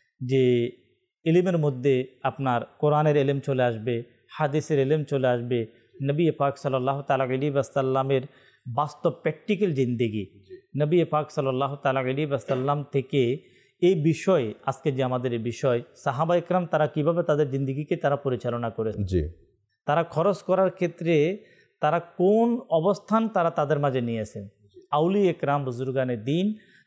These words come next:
Speaker 1: তারা তাদের পরিবার মেইনটেইন করার ক্ষেত্রে, তাদের আনুষ্ঠানিকতা করার ক্ষেত্রে আমরা যদি দেখি যে ইসলাম যাদের থেকে আমরা পেয়েছি তাদের পদ্ধতি কী ছিল। আজকে, আহ, আজকে আমাদের বিপদ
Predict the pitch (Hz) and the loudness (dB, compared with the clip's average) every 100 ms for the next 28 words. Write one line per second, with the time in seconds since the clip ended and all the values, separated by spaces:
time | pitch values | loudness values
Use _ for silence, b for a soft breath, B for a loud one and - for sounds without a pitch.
0 | - 135 135 127 143 B B B _ 139 | -2 0 2 2 0 B B B _ -2
1 | 139 143 - 151 143 170 156 139 127 139 | 0 0 0 0 2 2 0 -4 -4 -4
2 | 135 131 123 - 117 - 139 147 127 131 | -2 0 0 -2 -8 -4 -4 0 -2 0
3 | 127 131 - 170 165 147 139 127 127 139 | -2 -4 -6 -6 -4 -2 0 0 0 0
4 | 123 120 135 127 131 139 175 b b b | 0 0 -2 -4 0 0 0 b b b
5 | - 135 156 175 170 160 147 143 175 160 | -4 -2 0 2 2 2 0 0 -2 -2
6 | 156 143 - 160 190 233 240 151 143 175 | -4 -6 -4 0 2 2 2 2 0 0
7 | 180 170 165 139 131 120 120 113 104 107 | 0 -2 -2 0 0 -2 -2 -2 -4 -10
8 | 95 _ _ _ _ 165 190 247 220 165 | -12 _ _ _ _ -2 0 0 0 0
9 | 147 185 202 - 143 120 135 101 98 - | 2 2 0 0 -2 -2 -4 -4 -6 -8
10 | 135 - - 196 202 - - - - 127 | -8 -6 0 4 4 0 -8 -10 -2 2
11 | 120 113 - b b b _ 143 - 165 | 2 0 -4 b b b _ -6 0 0
12 | 165 170 160 135 131 156 151 | 2 0 0 -2 -2 0 0